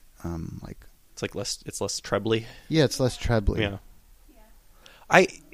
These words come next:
Speaker 2: I, you know, I, I was thinking about this on the way here because I, I, like, you know, really quick. This is, this is about the extent of my research, but I, re-, you know, I really quickly read a couple of interviews with you guys, and,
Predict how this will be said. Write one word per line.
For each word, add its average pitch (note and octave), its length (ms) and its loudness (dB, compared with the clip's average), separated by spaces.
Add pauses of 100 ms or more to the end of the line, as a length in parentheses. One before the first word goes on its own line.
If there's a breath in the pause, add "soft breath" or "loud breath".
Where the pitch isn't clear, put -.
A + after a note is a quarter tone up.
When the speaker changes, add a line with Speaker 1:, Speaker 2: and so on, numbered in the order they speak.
(120)
Speaker 2:
I, E3+ 120 4
you F#3 180 4
know, F#3+ 100 10
I, F3+ 80 10
I E3+ 200 8
was E3 160 6
thinking F3+ 260 4
about A2+ 180 4
this - 280 2 (100)
on A2+ 140 4
the A2 60 2
way A2 160 4
here G#2 300 2
because G2+ 260 -4
I, G#2 80 4 (160)
I, G#2 240 0 (160)
like, - 540 -8 (760)
you A2 60 -6
know, G2+ 100 0
really G2+ 280 4
quick. - 280 0
This - 160 10
is, C#3+ 120 10
this A#2 280 4
is A2 120 2
about G2+ 340 4
the G2 60 0
extent G#2 320 2
of G2+ 100 -4
my G#2 220 2 (120)
research, - 460 6
but G#2+ 140 10
I, G#2+ 40 8
re-, G#2+ 180 4
you A2 100 2
know, G#2 80 2
I - 40 2
really G#2+ 280 6
quickly G#2+ 320 8
read G#2 180 4
a G#2+ 160 0 (720 soft breath)
couple - 200 6
of G2 80 4
interviews G#2 420 4
with G2+ 100 4
you G#2 120 4
guys, G2+ 320 6
and, G2+ 260 0